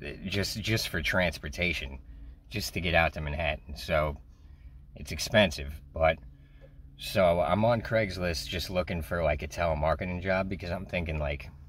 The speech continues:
that won't take too much out of me. And, <clears throat> you know, I'll be able to do stand-up too. I don't wanna fucking do telemarketing. I hate doing telemarketing, but, so, I'm looking on Craigslist and I'm,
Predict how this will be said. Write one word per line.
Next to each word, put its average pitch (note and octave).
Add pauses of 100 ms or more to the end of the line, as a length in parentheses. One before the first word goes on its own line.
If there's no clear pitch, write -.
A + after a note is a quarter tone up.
(880)
that G2
won't F#2+
take F2
too F#2+
much E2
out D#2+
of E2+
me. E2+ (640)
And, D#2 (440)
<clears throat> -
you F#2+
know, D2+ (720)
I'll E2+
be F2+
able E2+
to D#2+
do E2
stand-up D#2
too. C2+ (920)
I -
don't F2+
wanna F#2+
fucking E2
do E2
telemarketing. D#2+
I D#2
hate F#2+
doing D2+
telemarketing, D#2
but, D#2 (800)
so, E2+ (540)
I'm A#2
looking A#2
on A2
Craigslist G#2+
and F2
I'm, E2